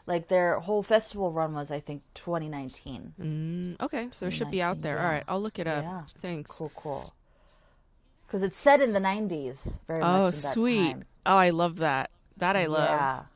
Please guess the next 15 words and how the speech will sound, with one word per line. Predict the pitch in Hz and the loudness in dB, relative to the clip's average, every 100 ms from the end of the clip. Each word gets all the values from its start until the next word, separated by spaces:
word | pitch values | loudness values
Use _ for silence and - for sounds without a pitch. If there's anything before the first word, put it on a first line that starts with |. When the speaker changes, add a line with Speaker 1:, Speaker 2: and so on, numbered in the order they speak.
| _ | _
Speaker 2:
Yeah. | 180 156 151 160 | -6 -4 -4 -6
Speaker 1:
Yes. | 147 139 143 | -6 -6 0
Speaker 2:
You, | 208 392 605 | 8 10 10
you | 269 539 494 | 8 4 4
moved | 370 262 | 2 8
out | 240 226 | 8 10
of, | 214 202 208 | 8 4 2
uh, | 190 185 | 2 2
Korea | - 196 185 | 0 2 4
in | 180 | 4
the | |
nineties, | 165 165 151 143 | 2 0 0 -4
didn't | - 185 233 | -4 -4 -2
you? | 359 427 - - _ - _ _ - - - - - - | -2 -4 -8 -20 _ -20 _ _ -20 -20 -18 -18 -16 -2
Speaker 1:
I, | 196 220 247 294 311 320 311 | 4 8 8 8 6 4 -2